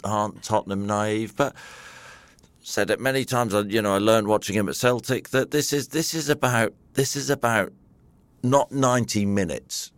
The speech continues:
the way that Tottenham play. This is about the bigger picture, uh, for him. It's about a process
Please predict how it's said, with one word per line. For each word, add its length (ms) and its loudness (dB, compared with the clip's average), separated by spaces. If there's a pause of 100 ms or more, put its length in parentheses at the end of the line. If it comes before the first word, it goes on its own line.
(140)
the 80 0
way 240 4
that 200 -4
Tottenham 360 -4
play. 260 -4
This 280 -4
is 120 -4
about 400 0
the 80 2
bigger 380 0
picture, 540 -8 (520)
uh, 460 -4
for 160 -6
him. 200 -2
It's 200 -2
about 400 0
a 80 -4
process 720 0